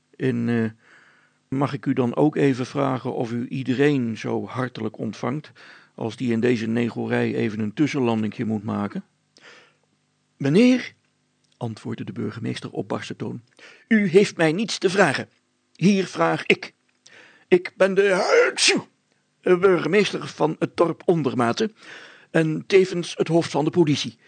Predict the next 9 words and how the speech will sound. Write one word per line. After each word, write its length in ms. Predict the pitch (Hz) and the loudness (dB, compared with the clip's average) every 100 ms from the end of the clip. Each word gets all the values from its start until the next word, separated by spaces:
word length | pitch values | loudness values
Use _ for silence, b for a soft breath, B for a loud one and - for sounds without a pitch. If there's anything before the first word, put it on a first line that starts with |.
| b b b b b _ _ | b b b b b _ _
Voorts 500 | - 170 156 120 - | 2 4 4 0 -12
is 320 | - 143 - - | -2 0 0 0
Ondermaten 800 | 185 147 127 139 139 139 110 131 | 0 0 -2 -4 -4 -4 -2 -4
een 220 | 123 107 | -6 0
dorp 440 | 190 208 226 - _ B B B | 2 2 -2 -10 _ B B B
en 260 | 165 151 143 | 0 0 2
geen, 360 | 196 208 202 B B B 214 156 170 190 214 233 349 - 269 160 - _ _ - _ | 4 4 2 B B B -10 -6 -4 -4 -6 -8 -8 -2 0 -2 -8 _ _ -20 _
geen 460 | - - - 208 220 | -18 -6 2 4 6
negorij, 720 | 196 185 - 175 151 107 - | 6 6 4 4 2 -2 -8